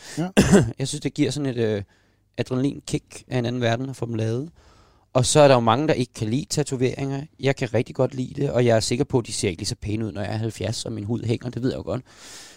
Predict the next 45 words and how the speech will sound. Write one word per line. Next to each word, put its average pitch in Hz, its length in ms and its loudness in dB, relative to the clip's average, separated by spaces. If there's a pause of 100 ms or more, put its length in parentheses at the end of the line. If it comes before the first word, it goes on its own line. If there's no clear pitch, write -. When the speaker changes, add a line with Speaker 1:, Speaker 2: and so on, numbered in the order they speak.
(140)
Speaker 2:
Men, 135 160 2
men 123 160 0
der 127 80 4
er 120 180 6
jo, 113 200 4 (380)
hver 139 140 4
gang 160 60 4
jeg 147 80 4
ser 190 200 6
mine 175 120 0
tatoveringer, 131 520 2
så 151 120 -2
har 156 80 -2
de 143 80 0
alle 139 120 4
sammen 139 200 -4
en 131 40 -2
rigtig 143 180 -4
god 131 180 -4
historie. 147 440 -4 (140)
Og 147 100 2
Speaker 1:
Mhm. 170 60 4
Speaker 2:
de 180 80 4
historier 151 380 0
ville 127 140 0
jeg 113 80 0
jo 113 60 0
have 113 100 0
glemt, 135 280 0
hvis 127 160 -14
jeg 127 60 -4
ikke - 120 -10 (220)
var 117 60 -6
blevet - 180 -12
tatoveret. 82 360 -14 (140)
Og 117 180 -4
dem 135 120 2
er 127 40 2
jeg 117 60 -2
glad 120 140 4
for, - 80 -6
at 131 40 0
jeg - 40 -8
kan 107 100 -6
huske. 120 320 -8